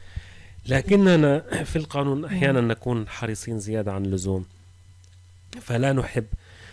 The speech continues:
Speaker 1: <clears throat> أن
Speaker 2: مم.
Speaker 1: نتجاوز الكلام، ولكننا في الحالتين هو المعنى واحد. أنت قلت before holding this session، before holding this session، أصبحت
Speaker 2: مم.
Speaker 1: الجملة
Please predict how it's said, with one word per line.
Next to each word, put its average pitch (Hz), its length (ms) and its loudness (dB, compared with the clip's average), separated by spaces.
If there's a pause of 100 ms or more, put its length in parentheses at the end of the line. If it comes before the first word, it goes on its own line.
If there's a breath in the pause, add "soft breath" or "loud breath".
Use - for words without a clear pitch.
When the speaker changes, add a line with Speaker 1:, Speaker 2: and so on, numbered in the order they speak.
(120 loud breath)
Speaker 1:
<clears throat> - 20 -10
أن - 320 4
Speaker 2:
مم. 127 60 6
Speaker 1:
نتجاوز 117 520 4
الكلام، 117 380 -2
ولكننا 113 680 2
في - 160 -2
الحالتين 120 680 0
هو 113 180 0
المعنى 104 320 -2
واحد. 92 360 -10 (960 loud breath)
أنت 156 220 4
قلت 143 320 2
before 123 500 4
holding 110 640 6
this 98 260 -4
session، 117 480 -4
before 107 400 0
holding 110 440 0
this - 220 -10
session، 127 220 -4 (1700 soft breath)
أصبحت 151 460 2
Speaker 2:
مم. 120 40 6
Speaker 1:
الجملة 123 440 4